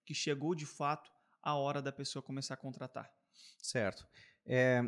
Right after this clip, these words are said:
Speaker 2: no começo, vamos dar um passinho atrás ali, porque no começo,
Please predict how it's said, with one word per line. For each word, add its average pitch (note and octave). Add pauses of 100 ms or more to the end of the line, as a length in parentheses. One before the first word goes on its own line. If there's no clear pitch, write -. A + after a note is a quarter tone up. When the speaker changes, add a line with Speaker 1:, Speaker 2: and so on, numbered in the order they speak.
(100)
Speaker 2:
no G#3+
começo, E3
vamos E3+
dar D#3
um F3
passinho E3+
atrás C#3
ali, C#3+
porque -
no G#3
começo, D#3+